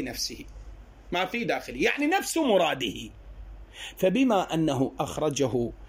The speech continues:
مطلقاً غير مقيد، يعني بما أنه خالي من التقييد، إذن عدم القيد ثبت شنو؟ الإطلاق، ثبت عدم التقييد. يعني،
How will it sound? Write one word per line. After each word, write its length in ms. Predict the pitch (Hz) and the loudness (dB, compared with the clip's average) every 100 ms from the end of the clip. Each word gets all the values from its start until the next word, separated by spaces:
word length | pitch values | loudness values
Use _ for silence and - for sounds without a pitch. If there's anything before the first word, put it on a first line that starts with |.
| - - - | -20 -18 0
مطلقاً 580 | 139 165 196 156 139 131 | 4 6 6 4 4 0
غير 480 | 123 117 180 220 202 | -2 2 4 6 4
مقيد، 840 | 165 147 143 131 127 123 135 190 202 - - - - - | 2 0 0 2 2 4 4 2 -4 -16 -16 -14 -16 -2
يعني 380 | - - 151 156 | 0 2 2 4
بما 240 | 175 294 | 4 4
أنه 400 | 262 - 208 175 | 2 2 4 4
خالي 560 | - - 208 262 233 208 | 4 4 4 6 4 4
من 180 | 175 160 | 6 6
التقييد، 880 | 147 - 151 139 131 123 139 170 - - - - - - - - | 2 0 0 2 4 6 6 6 0 -10 -18 -18 -18 -18 -20 0
إذن 260 | 185 156 143 | 4 4 2
عدم 400 | - 147 139 123 | 0 0 2 2
القيد 560 | 120 117 127 123 113 135 196 220 226 - - - - - | 0 0 0 0 4 6 6 4 -2 -10 -18 -16 -18 -8
ثبت 800 | - 139 143 147 170 190 226 233 - - - - - - - - - | -2 0 0 2 4 4 2 -6 -14 -18 -18 -20 -20 -18 -20 -18 -8
شنو؟ 380 | - 196 202 165 - - | 2 2 2 -4 -8 -2
الإطلاق، 840 | 123 - - 147 202 208 - - - | -2 -4 -4 0 0 -4 -10 -16 -12
ثبت 300 | - 143 143 | -2 0 0
عدم 320 | 131 190 247 240 | 0 0 2 0
التقييد. 520 | 233 196 - 170 156 | 0 -4 0 -2 -2
يعني، 200 | 147 | -8